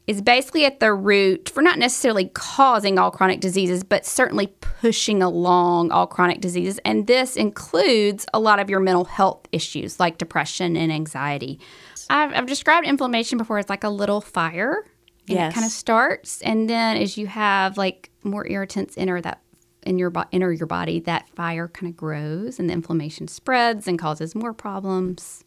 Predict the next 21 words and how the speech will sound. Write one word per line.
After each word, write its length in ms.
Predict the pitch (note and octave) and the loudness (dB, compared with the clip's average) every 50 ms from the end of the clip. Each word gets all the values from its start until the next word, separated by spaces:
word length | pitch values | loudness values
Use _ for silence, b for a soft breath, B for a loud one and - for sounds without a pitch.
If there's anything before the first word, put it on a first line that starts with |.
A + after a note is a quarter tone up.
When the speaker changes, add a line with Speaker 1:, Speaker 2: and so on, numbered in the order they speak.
| _ _ | _ _
Speaker 2:
Yes, 520 | - F#3+ E3+ C3+ - - - - - - _ - | -2 0 0 0 0 -4 -8 -10 -10 -12 _ -10
exactly. 720 | G3 F#3 F#3+ F#3+ E3 D#3+ E3 - C3 A2+ C3+ E3+ _ _ - | -8 -4 0 0 0 0 0 -4 -8 -8 -8 -10 _ _ -4
And 200 | B3+ C4 C4 C#4 | -2 0 0 2
then 260 | D4+ D#4 D4+ D4+ D4 | 2 0 0 -2 -2
hopefully 420 | A#3+ C4+ C#4 C4 C4 - B3+ A#3+ | -2 -2 -4 -4 -2 -2 0 0
you 120 | A#3 G#3+ G#3+ | 0 0 0
never 280 | G#3 G3+ F#3+ G3 F#3+ | 0 0 0 -2 -2
get 160 | F#3 F#3 E3 - | -4 -4 -6 -8
to 100 | _ - | _ -14
the 60 | E3+ | -12
stage 340 | - - D#3 D#3 D#3 D3+ - | -8 -6 -4 -4 -4 -6 -6
where 120 | D#3 D3+ | -8 -8
it's 200 | D3+ D3 D3+ - | -8 -8 -8 -8
a 220 | D3+ D#3 E3 E3+ - _ _ _ _ _ _ _ _ - | -8 -8 -8 -10 -12 _ _ _ _ _ _ _ _ -16
bonfire. 720 | - D3+ - - D3+ - - E3 - - E3 F3+ F#3+ G3+ _ _ | -16 -14 -14 -14 -18 -18 -20 -20 -18 -18 -16 -18 -18 -20 _ _
<laughs> 680 | - C#4 - - - C5 C5+ C5 C5 C5+ D5+ - - | 6 6 6 6 2 0 0 2 2 0 0 0 -2
Speaker 1:
Very 600 | B3+ - C#4+ A#3 C#4+ F#4 E4 - D#4+ D4 C#4 A#3 | 0 0 2 4 4 2 4 4 2 2 2 -2
true. 440 | A3+ - - G3+ F3+ E3+ - - E3 - _ - G4 | -4 -2 -2 0 0 0 -2 -6 -8 -10 _ -2 2
Okay, 440 | D#4+ - E4 - A#3 - - - - _ | 4 4 4 4 0 0 -2 -6 -12 _
so 580 | - - - - D#4+ C#4+ C4+ C4+ C4+ C4 A#3+ B3 | -16 -10 -2 2 4 4 6 6 4 2 0 0
the 260 | - A3 C#4 A#3+ - | -4 -4 -4 -4 -4